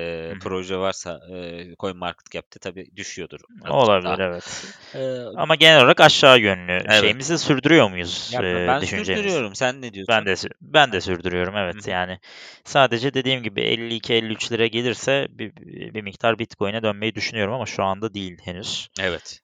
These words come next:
Speaker 1: E,
Speaker 2: evet.
Speaker 1: yani nereye kadar gideceği de önemli bir nokta. Şimdi onu da iyi tespit etmek lazım. Yani hep konuştuğumuz gibi bir gün bu şey dönecek devran yani.
Speaker 2: Hı hı. Evet, tabii
Speaker 1: E,
Speaker 2: Bitcoin.
Speaker 1: Bitcoin yönüne dönecek.
Speaker 2: Evet. Ya şimdi ama öyle bir, e, şey var ki, ortam var ki.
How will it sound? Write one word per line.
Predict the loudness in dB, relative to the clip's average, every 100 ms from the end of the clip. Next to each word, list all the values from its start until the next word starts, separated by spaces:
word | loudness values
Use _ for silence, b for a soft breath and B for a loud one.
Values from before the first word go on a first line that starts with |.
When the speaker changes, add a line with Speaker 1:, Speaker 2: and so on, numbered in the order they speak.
| -10
Speaker 1:
E, | -10
Speaker 2:
evet. | -6
Speaker 1:
yani | -8 -4
nereye | -2 2
kadar | 2 2
gideceği | -2 -4 2
de | 4
önemli | 4 4 0
bir | -4
nokta. | -8 -10
Şimdi | -10 -4
onu | -6 -2
da | -2
iyi | -2
tespit | -2 -6 -6 -8
etmek | -8 -8 -10 -6
lazım. | -6 -6 -8
Yani | -6 -6
hep | -6
konuştuğumuz | -8 -10 -8 -8 -8 -8
gibi | -6 -6
bir | -8
gün | -12 -4
bu | -2 -2 -4
şey | -2 0
dönecek | 0 0 0 -2 2
devran | 2 2 -4 -6
yani. | -12 -12 -16
Speaker 2:
Hı | -16
hı. | -14 -16 B B B -4
Evet, | 0 0 0
tabii | -2 -2 -4
Speaker 1:
E, |
Speaker 2:
Bitcoin. | -6 -4 -4 -2
Speaker 1:
Bitcoin | -4 -4
yönüne | -8 -10 -12
dönecek. | -12 -12 -14 -10 -6
Speaker 2:
Evet. | -6 -6 -12 -20 -4
Ya | -2
şimdi | -2 -4 -8
ama | -8 0
öyle | 4 4 2
bir, | -2 -8 -10
e, | -8
şey | -2 0
var | 0 -4
ki, | -4
ortam | -4 -4 -4 -4
var | -8
ki. | -6 -10